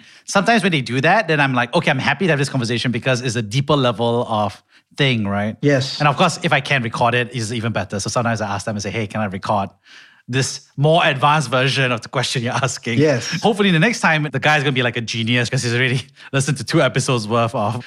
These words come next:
Speaker 1: the same topic, and then now he's coming in with his third set of questions. But I think that's how I think about it quite a bit.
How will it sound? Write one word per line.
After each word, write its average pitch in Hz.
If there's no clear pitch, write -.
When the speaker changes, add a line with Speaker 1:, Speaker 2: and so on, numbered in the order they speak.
Speaker 1:
the 139
same 160
topic, 135
and 113
then 120
now 123
he's 110
coming 120
in 113
with 101
his 95
third 107
set 131
of 98
questions. 95
But 120
I 123
think 143
that's 123
how 110
I 95
think 101
about 92
it 92
quite 95
a 82
bit. 80